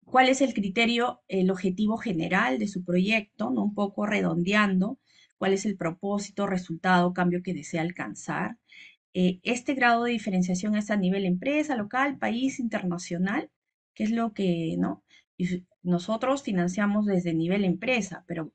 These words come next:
obviamente vamos a priorizar si es a nivel, eh, país o a nivel internacional más que a nivel empresa, ¿no? Eh,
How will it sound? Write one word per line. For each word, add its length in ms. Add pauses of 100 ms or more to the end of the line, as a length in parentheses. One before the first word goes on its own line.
(140)
obviamente 600
vamos 300
a 80
priorizar 600
si 160
es 120
a 80
nivel, 480 (460)
eh, 220
país 640
o 40
a 40
nivel 500
internacional 1120
más 340
que 200
a 60
nivel 340
empresa, 580
¿no? 220 (600)
Eh, 440